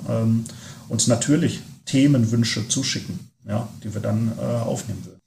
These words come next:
Also zum Beispiel, das kann ich schon vorab sagen, ähm, im nächsten Jahr werden wir zum Beispiel das Thema Cyberkriminalität, ist ja etwas, was, äh, seit einigen Jahren ein Dauerbrenner ist.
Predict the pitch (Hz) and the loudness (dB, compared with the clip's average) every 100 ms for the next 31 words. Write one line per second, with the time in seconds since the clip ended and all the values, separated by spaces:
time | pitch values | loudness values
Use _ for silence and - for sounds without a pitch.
0 | _ 110 113 110 139 139 143 147 147 143 | _ 0 2 6 8 10 10 6 2 2
1 | 127 - 127 123 - 123 117 113 - 110 | 2 2 2 0 0 2 4 4 2 0
2 | - - 143 139 143 143 139 131 123 117 | 0 2 4 4 4 0 -2 -4 0 2
3 | 120 113 113 110 120 113 117 - 127 123 | 4 4 4 2 2 4 4 2 0 -2
4 | 127 120 117 120 113 - 110 - 120 113 | -2 -2 -2 0 0 -2 -2 -2 0 -2
5 | 110 - 123 - 135 156 147 151 147 165 | -4 -2 0 0 0 0 2 2 0 -2
6 | - 214 - - - _ _ _ _ _ | -2 -4 -6 -12 -20 _ _ _ _ _
7 | _ - 110 123 107 107 117 - 117 107 | _ -4 2 4 4 2 2 2 2 2
8 | - - 110 107 107 107 113 113 135 135 | 0 -2 -4 -2 -2 -2 -2 2 2 2
9 | 107 104 110 110 127 139 147 - - _ | 4 4 4 2 0 -2 -4 -6 -12 _
10 | - 120 123 135 131 139 143 147 147 170 | -18 -6 0 2 2 2 2 0 0 -2
11 | - | -2